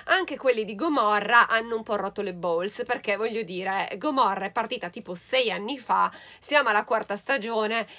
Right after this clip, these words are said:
e io non mi ricordavo più una mazza, perché, eh, ok, l'avevo seguita con estrema attenzione, ma tipo avevo venticinque anni <laughs> quando hanno dato la prima stagione. Cioè tipo adesso che stanno dando la quarta mi sono dimenticata tutto.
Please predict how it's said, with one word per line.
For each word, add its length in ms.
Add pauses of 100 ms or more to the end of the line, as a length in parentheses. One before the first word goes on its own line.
(200)
e 100
io 140
non 80
mi 80
ricordavo 500
più 180
una 140
mazza, 540
perché, 500
eh, 240
ok, 440
l'avevo 340
seguita 400
con 160
estrema 460
attenzione, 960 (320)
ma 260
tipo 280
avevo 260
venticinque 580
anni 460
<laughs> 20
quando 400
hanno 220
dato 340
la 160
prima 380
stagione. 640 (460)
Cioè 180
tipo 240
adesso 520
che 120
stanno 260
dando 300
la 160
quarta 720
mi 140
sono 180
dimenticata 600
tutto. 420